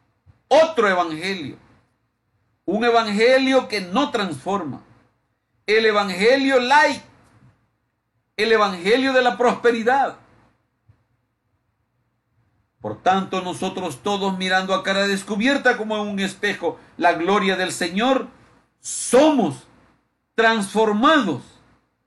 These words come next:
de gloria en gloria en la misma imagen, como por el Espíritu del Señor. Somos transformados,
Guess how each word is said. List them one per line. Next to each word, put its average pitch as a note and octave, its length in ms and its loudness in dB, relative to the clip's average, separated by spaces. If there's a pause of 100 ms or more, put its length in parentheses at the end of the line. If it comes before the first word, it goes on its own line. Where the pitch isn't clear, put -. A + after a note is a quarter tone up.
(200)
de C3+ 160 -2
gloria F3+ 460 0
en D#3+ 160 -8
gloria E3 360 -2
en C#3+ 120 0
la C#3+ 80 0
misma E3+ 340 -8
imagen, C#3 560 -6 (380)
como F#3+ 260 0
por F#3+ 160 -2
el F3 80 -2
Espíritu F3 600 -6
del C#3+ 160 -4
Señor. C3+ 360 -6 (280)
Somos E4 720 2
transformados, F3+ 840 -2